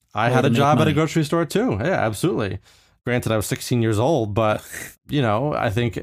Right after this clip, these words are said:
Speaker 1: at, at a certain point and certain times in our lives, we have to accept what's available to us. And Jerry has a really hard time doing this.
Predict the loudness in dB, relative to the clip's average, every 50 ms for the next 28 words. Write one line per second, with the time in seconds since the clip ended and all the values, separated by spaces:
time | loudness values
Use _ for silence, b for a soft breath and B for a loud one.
0 | -10 -6 -4 -4 -2 -2 -2 -2 -2 -2 -2 -2 -2 -2 -4 -4 -4 -4 -2 -2
1 | -2 -2 -2 -4 -4 -4 -4 -4 -2 -2 0 0 0 0 0 0 0 0 0 0
2 | 0 0 0 0 0 -2 0 0 0 0 0 -2 -6 -8 -8 -4 -4 -4 -4 -2
3 | -6 -4 -4 -4 -4 -2 0 0 0 0 -2 -2 -2 0 0 0 -2 -2 -2 -2
4 | 0 0 0 0 0 0 0 -2 -2 -2 -2 -2 -2 -2 -4 -6 -4 -4 -2 -2
5 | -2 -4 -4 -4 -2 -2 -2 -2 -2 -2 -2 -2 -4 -4 -6 -8 -10 -14